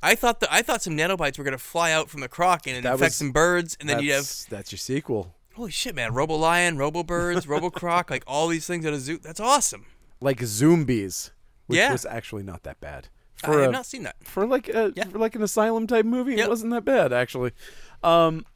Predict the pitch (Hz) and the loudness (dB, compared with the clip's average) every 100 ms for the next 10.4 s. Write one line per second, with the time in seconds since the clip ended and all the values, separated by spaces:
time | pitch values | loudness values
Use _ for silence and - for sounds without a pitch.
0 | - 170 160 107 85 - - 208 233 135 | -2 0 0 -2 -4 -12 -4 0 0 0
1 | 131 190 185 226 208 170 208 220 214 202 | -6 -6 -4 -2 -2 -2 -2 -2 -2 -2
2 | 196 180 - 160 151 139 131 127 127 _ | -2 -2 -2 -2 0 -2 -6 -10 -14 _
3 | _ _ - 202 151 139 180 165 139 151 | _ _ -8 -2 0 0 0 -2 2 4
4 | 143 127 123 110 120 113 107 110 123 _ | 2 -4 -6 -6 -8 -12 -14 -16 -20 _
5 | _ 143 123 120 113 107 113 196 - 254 | _ -4 -2 -2 -4 -6 -4 -4 -2 -4
6 | 226 220 202 185 151 143 190 147 123 131 | -2 -2 0 0 2 2 2 -2 -4 -4
7 | 113 - 117 131 131 - 196 185 165 147 | -4 -6 -8 -6 -6 -2 0 2 2 2
8 | 147 156 139 123 123 120 107 123 107 117 | 2 2 -2 -2 0 0 2 0 0 -4
9 | 101 98 - 120 101 95 92 95 - - | -6 -12 -12 -8 -8 -8 -12 -14 -18 -20
10 | - 143 - | -8 -8 -8